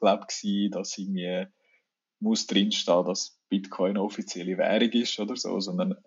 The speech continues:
oder irgendwann ist auch diskutiert worden, einfach zum sicherstellen, dass so etwas wie Bitcoin nicht kann verboten werden, oder? Also, dass es ein, ein Recht ist, ein gutes Recht, oder, wo man nicht darf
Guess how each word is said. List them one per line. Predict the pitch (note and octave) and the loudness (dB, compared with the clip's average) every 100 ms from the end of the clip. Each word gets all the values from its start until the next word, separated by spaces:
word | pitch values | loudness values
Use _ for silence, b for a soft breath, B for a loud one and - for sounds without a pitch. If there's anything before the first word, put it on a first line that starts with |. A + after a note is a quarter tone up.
| - - | -16 -8
oder | C#2+ G2 | -4 0
irgendwann | F#2 G#2 G2 F#2 G2 G2+ | 2 2 4 4 4 2
ist | F#2+ - | 0 2
auch | F#2+ | 2
diskutiert | F#2+ F#2+ - - F#2+ F#2+ F#2+ - | 2 -2 -8 -6 -2 -2 -2 -2
worden, | F#2 G2 F2+ | -2 0 0
einfach | F2+ G2 - | 0 -4 -8
zum | - G2+ | -8 -6
sicherstellen, | G#2 - - - - E2 F#2+ | -6 -8 -6 -6 -2 0 0
dass | F#2 F#2+ | -2 -2
so | - | -4
etwas | F2+ F#2+ - | -6 -10 -6
wie | F#2+ | -2
Bitcoin | F#2+ F2+ F2 F2+ | -2 -2 -2 0
nicht | F#2 - | -2 -4
kann | - F#2+ | -6 -4
verboten | - G2 A#2 - B2+ | -2 0 0 2 4
werden, | A#2 G2 F#2+ G2 | 6 6 2 -2
oder? | F#2+ A#2 A2+ | -4 -6 -4
Also, | G2+ G2 | -4 -2
dass | G2 - | -4 -6
es | G2 F#2+ - - | -10 -8 -8 -8
ein, | - | -12
ein | - - - C3+ | -12 0 2 2
Recht | - - | -2 0
ist, | A#2+ - - | 0 0 -4
ein | - | -2
gutes | G#2 G2+ - | -2 -2 4
Recht, | G2+ - - - | 2 2 -6 -6
oder, | F2+ G2 | -6 -4
wo | F#2 | -2
man | F#2+ | -2
nicht | G2 - | -4 0
darf | F#2+ F2+ - | 0 0 -4